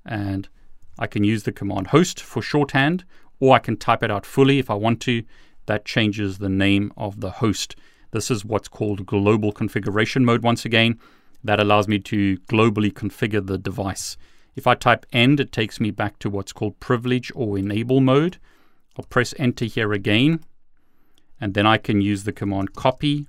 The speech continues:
running config, startup config to save the configuration.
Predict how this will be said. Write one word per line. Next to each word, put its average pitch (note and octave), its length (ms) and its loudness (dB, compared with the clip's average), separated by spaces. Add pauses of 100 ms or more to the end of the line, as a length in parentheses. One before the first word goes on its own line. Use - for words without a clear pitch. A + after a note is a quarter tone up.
running A2 480 2
config, C3 680 -4
startup - 760 0 (120)
config G#2 560 -4 (420)
to G#2 160 -4
save A2 640 -2
the G2+ 360 -4
configuration. G2+ 1000 -2